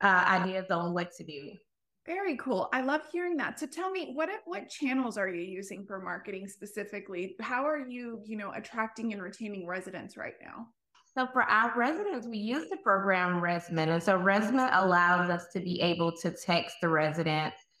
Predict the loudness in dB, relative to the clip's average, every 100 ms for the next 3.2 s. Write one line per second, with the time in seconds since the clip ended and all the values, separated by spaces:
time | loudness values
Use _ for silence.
0 | _ -2 2 2 2 2 2 2 4 4
1 | 6 6 4 4 4 4 2 0 -2 -4
2 | -2 0 2 4 4 4 2 0 0 0
3 | -2